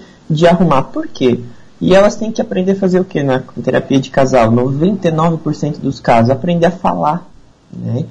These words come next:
E eu sempre brinco com os meus clientes de casal, né? Eu sou terapeuta de casal. Gente, falar a gente aprende com um ou dois aninhos de idade.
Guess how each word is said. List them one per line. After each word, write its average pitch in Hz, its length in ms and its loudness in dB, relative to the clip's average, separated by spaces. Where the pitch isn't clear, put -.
E 139 140 0
eu 151 80 2
sempre 220 380 -2
brinco 180 300 0
com 160 100 -10
os 156 80 -8
meus 147 200 -2
clientes 139 420 -4
de 135 80 -2
casal, 117 600 2
né? 117 180 0
Eu 120 40 0
sou 131 120 -4
terapeuta 131 460 0
de - 120 -12
casal. 123 440 0
Gente, 156 420 2
falar 131 340 2
a 170 80 0
gente 147 260 -6
aprende 156 500 -2
com 139 400 -2
um 214 260 4
ou 190 100 2
dois 170 260 4
aninhos 170 320 2
de 165 60 0
idade. 135 440 0